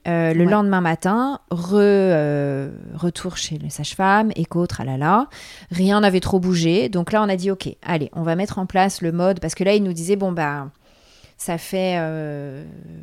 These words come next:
Speaker 1: c'est, ça faisait plus que vingt-quatre heures, ça faisait, euh, peut-être trente-six heures. Donc ce
Speaker 2: Mhm.
Speaker 1: soir, s'il y a rien, on se rejoint à la clinique. »
Speaker 2: D'accord.
Speaker 1: Donc là, on a fait un peu, OK, branle-bas de combat.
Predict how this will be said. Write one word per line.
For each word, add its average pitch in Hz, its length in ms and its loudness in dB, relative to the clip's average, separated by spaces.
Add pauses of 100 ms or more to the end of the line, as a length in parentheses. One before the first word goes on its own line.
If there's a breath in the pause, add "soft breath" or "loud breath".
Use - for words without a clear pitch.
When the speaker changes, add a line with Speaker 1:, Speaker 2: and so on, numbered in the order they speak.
(160)
Speaker 1:
c'est, - 240 -18
ça 156 100 -10
faisait 143 160 -12
plus - 220 -14
que 175 100 -12
vingt-quatre 143 460 -10
heures, 147 180 -10
ça 143 160 -14
faisait, 143 280 -12 (100)
euh, 127 140 -14
peut-être - 160 -16
trente-six 151 440 -10
heures. 170 340 0 (420 loud breath)
Donc 196 240 -2
ce - 180 -4
Speaker 2:
Mhm. 214 60 0
Speaker 1:
soir, 208 400 4
s'il - 180 -2
y 180 60 2
a 160 60 4
rien, 185 460 0 (380)
on 170 100 -4
se - 100 -6
rejoint 170 280 -4
à 185 40 -4
la 170 100 -2
clinique. » - 420 -12 (840)
Speaker 2:
D'accord. 208 380 -6 (380 loud breath)
Speaker 1:
Donc 160 260 -2
là, 202 420 8 (580)
on 151 180 -8
a 147 100 -4
fait - 160 -6
un 180 80 -2
peu, 185 160 -2
OK, 185 200 -2 (220)
branle-bas 208 440 2
de - 60 -6
combat. 170 560 0